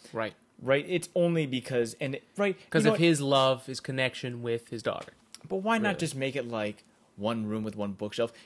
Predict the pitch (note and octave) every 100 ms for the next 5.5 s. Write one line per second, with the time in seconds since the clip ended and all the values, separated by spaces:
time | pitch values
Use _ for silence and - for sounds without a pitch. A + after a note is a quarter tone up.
0 | _ B3+ G#3+ G3 F#3 E3+ D#3+ E3 F3+ F3
1 | E3+ E3+ D#3+ E3 D3+ B2 E3 D3+ C#3+ D#3+
2 | - D#3+ C#3 C3+ A2 - - - - B2
3 | D4 C#3 C3+ C3 C3 D3+ D3 - - -
4 | G3+ E3+ F3 D#3+ D3+ E3 F#3+ F3 E3+ D#3
5 | D#3+ F3 F3+ D#3+